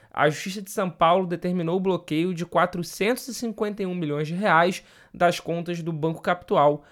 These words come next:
que é ex-parceiro de negócios da Binance. O responsável pela decisão foi,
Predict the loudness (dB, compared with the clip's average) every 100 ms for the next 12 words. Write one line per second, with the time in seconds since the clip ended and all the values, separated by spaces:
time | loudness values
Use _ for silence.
0 | _ -2 2 2 0 2 0 2 -4 -2
1 | -2 0 2 2 0 -4 0 4 4 2
2 | -4 -12 _ _ _ -4 -2 -2 -6 -2
3 | 0 0 0 0 0 -6 -6 -2 -2 -4
4 | -8 _ _ _ _ -4 0 0 -2 -2
5 | -4